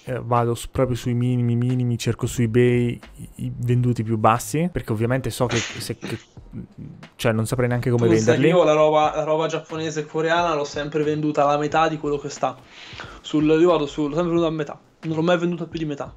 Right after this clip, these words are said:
Speaker 2: perché è invendibile, è roba invendibile. Io per, per esempio ragazza maga nera l'ho substata io, ragazza maga nera l'M F C Secret stava a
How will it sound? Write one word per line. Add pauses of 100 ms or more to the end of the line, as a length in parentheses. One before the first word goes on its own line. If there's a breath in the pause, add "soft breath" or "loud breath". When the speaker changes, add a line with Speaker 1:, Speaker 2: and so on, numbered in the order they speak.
(120)
Speaker 2:
perché
è
invendibile, (140)
è
roba
invendibile. (180 loud breath)
Io
per,
per
esempio
ragazza
maga
nera
l'ho
substata
io,
ragazza
maga
nera
l'M
F
C
Secret
stava
a